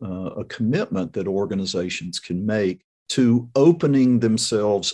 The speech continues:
up to different perspectives on the ways in which people engage in their lifestyles and, and in the workplace. We refer to this as human centricity.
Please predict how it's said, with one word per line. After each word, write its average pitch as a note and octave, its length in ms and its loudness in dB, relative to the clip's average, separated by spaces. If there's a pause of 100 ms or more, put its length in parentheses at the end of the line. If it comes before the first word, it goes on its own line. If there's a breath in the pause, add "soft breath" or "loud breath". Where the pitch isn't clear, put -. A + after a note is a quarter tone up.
up C3+ 260 0
to F2+ 480 -2
different A#2+ 580 -2
perspectives F2+ 960 -6 (260)
on G#2 500 0 (100)
the A#2 120 0
ways A2+ 480 4
in G#2+ 80 0
which G#2 300 -6
people F#2+ 600 -4
engage A2+ 680 4
in F#2+ 160 -2
their F#2 220 -2
lifestyles F2+ 960 -4
and, F2+ 320 -10
and F#2+ 280 -8
in F#2 240 -6
the F2 80 -6
workplace. F2+ 760 -8 (560)
We G3 240 4
refer E3 400 4
to C3+ 160 2
this A#2 280 4
as G2 520 0 (160)
human D3 480 6
centricity. - 720 -4